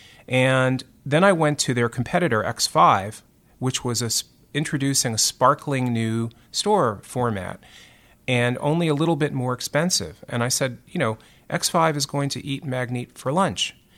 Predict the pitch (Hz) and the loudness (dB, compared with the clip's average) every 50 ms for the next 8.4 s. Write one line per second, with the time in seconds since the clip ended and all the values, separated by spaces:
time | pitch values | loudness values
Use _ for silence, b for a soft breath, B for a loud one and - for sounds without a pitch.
0 | B B B B B 117 113 113 110 123 120 - - 143 139 147 143 143 131 120 | B B B B B -4 -2 -2 -2 -2 0 0 2 2 2 2 2 2 2 4
1 | 120 127 151 175 143 120 107 104 95 107 - - 110 107 104 104 - 139 127 123 | 4 4 2 2 2 0 -2 -2 -4 -6 -6 -4 -4 -4 -4 -4 -2 -2 -2 -2
2 | - - 123 123 131 123 110 95 92 92 95 98 - 98 104 101 101 104 - - | -2 -2 -2 -2 -2 -2 -2 -4 -4 -6 -8 -8 -6 -6 -6 -6 -6 -8 -10 -12
3 | - - - 120 - 131 139 165 - - - 151 131 120 120 120 113 107 104 104 | -12 -6 -6 -2 0 2 2 2 2 0 0 0 0 0 0 -2 -2 -2 -4 -4
4 | 104 101 - - - b b b b b b b b b b - - - - - | -4 -4 -6 -8 -8 b b b b b b b b b b -20 -20 -16 -8 -4
5 | 117 117 - - 180 196 190 196 139 117 117 110 - - 110 - - - 131 127 | -4 -2 0 0 0 0 0 0 -2 0 -2 -2 -4 -4 -6 -10 -6 -4 -2 0
6 | 127 123 120 113 113 113 113 107 110 - - - 120 123 123 120 110 104 101 98 | 0 0 2 4 4 4 4 2 0 -4 -2 0 0 0 0 0 -2 -4 -4 -6
7 | 98 98 98 98 95 95 95 104 101 98 98 98 98 95 95 95 92 90 104 104 | -8 -8 -8 -8 -8 -8 -8 -8 -8 -8 -8 -8 -8 -8 -8 -8 -8 -10 -10 -10
8 | - - 127 131 110 98 - | -6 -2 0 0 0 -2 -4